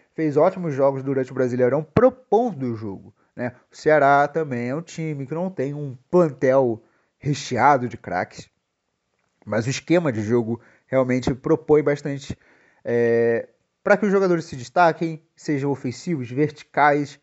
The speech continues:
objetivos. E no primeiro jogo ele ficou bem recuado, bem retrancado,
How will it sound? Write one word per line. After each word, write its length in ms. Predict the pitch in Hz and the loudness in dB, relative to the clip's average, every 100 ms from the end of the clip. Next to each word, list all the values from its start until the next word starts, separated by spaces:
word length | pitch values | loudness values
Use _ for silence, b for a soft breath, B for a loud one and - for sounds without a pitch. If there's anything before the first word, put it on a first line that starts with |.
| - | -8
objetivos. 840 | 135 127 135 - 175 160 156 - b b b b b b b b _ 240 | -6 -2 -4 -4 -4 -4 -4 -12 b b b b b b b b _ -2
E 60 | |
no 60 | 262 | 0
primeiro 280 | 269 220 175 | 2 2 4
jogo 200 | 180 214 | 2 0
ele 60 | |
ficou 180 | 208 196 | 0 0
bem 200 | 135 170 | 2 2
recuado, 460 | 226 - 117 123 120 | 0 0 0 0 0
bem 100 | 156 | 0
retrancado, 680 | 185 165 123 117 131 135 | 0 -2 -4 -6 -6 -8